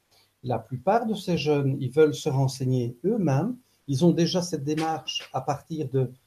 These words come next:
même douze ans. Ils posent la question sur des sites pour demander, trouver une solution parce qu'ils ont peur que les parents tombent sur un mauvais médecin ou quelqu'un,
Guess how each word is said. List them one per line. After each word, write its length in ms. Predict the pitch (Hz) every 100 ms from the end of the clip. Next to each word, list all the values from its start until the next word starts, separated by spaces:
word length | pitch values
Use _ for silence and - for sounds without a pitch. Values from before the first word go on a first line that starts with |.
| _ _
même 260 | 143 143 127
douze 420 | 123 254 240 -
ans. 260 | 139 226 285 -
Ils 240 | 170 127 -
posent 260 | 220 190
la 80 | 180
question 360 | 175 143 160 147
sur 180 | -
des 140 | 131 123
sites 220 | - - _
pour 100 | 156
demander, 360 | 131 135 131 131
trouver 220 | 185 170
une 80 | 156
solution 580 | 160 139 - 147 185 247 _ _ _ _ _ _ _ -
parce 220 | 165 -
qu'ils 280 | 196 170 180
ont 100 | 175
peur 300 | 208 240 247
que 80 | 175
les 140 | 156
parents 340 | 156 170 165 147
tombent 300 | 175 175 170
sur 260 | 151 127
un 240 | 127 120 120
mauvais 360 | 135 139 143
médecin 500 | 131 123 - 147 220
ou 200 | 214 180 -
quelqu'un, 600 | 170 - 143 147 220